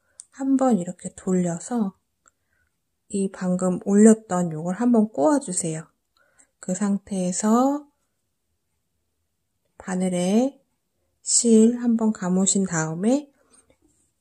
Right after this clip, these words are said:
어디에 넣으시냐면 지금 짧은뜨기 한 여기와 여기, 요 두 군데에 바늘을 넣어서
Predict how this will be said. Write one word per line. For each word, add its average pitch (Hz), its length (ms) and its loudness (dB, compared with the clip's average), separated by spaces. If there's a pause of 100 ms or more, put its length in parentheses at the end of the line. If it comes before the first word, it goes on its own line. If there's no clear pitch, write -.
(800)
어디에 220 440 4
넣으시냐면 180 960 2 (1000)
지금 185 580 -2 (220)
짧은뜨기 294 840 0
한 214 580 2 (960)
여기와 180 800 -2 (560)
여기, 175 480 -8 (240)
요 185 220 0 (120)
두 190 600 -4 (840)
군데에 175 540 -2
바늘을 175 540 0
넣어서 180 720 -6